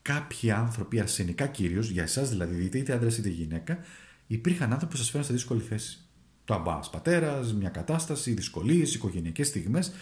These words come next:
Η ζωή όμως σας έφερε έτσι, ώστε εσείς να το αντιμετωπίσετε. Πώς; Με απίστευτη ηρεμία.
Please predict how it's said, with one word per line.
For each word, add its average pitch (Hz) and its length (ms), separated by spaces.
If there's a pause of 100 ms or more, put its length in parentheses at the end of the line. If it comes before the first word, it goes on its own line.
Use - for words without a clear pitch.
(380)
Η 147 120
ζωή 143 280
όμως 147 200
σας - 180
έφερε 123 380
έτσι, - 460
ώστε 110 280
εσείς 87 280
να 139 100
το 123 100
αντιμετωπίσετε. 104 800 (680)
Πώς; - 560 (680)
Με 90 160
απίστευτη 120 560
ηρεμία. 98 580